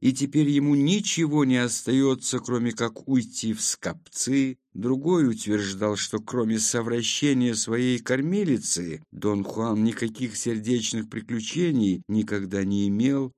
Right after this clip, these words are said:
да и с кормилицей не все ясно. Третий кричал, что никогда больше не станет интересоваться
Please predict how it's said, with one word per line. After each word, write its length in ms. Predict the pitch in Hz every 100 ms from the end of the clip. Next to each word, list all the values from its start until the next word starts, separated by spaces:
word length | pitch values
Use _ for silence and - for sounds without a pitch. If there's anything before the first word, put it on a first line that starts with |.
| _ -
да 120 | 190
и 80 | 190
с 120 | -
кормилицей 880 | 175 135 113 135 147 139 139 131 131
не 160 | 135
все 300 | 131 - 135
ясно. 680 | 131 117 123 120 - 120 120 - _ _ _ _ -
Третий 460 | 208 226 220 -
кричал, 460 | 151 151 139 151 143
что 200 | - 143
никогда 680 | 156 160 160 151 135 165 160
больше 400 | 143 151 143 143
не 140 | 147
станет 520 | 139 - 147 147 143
интересоваться 1200 | 143 147 143 143 131 135 131 135 - - 135 127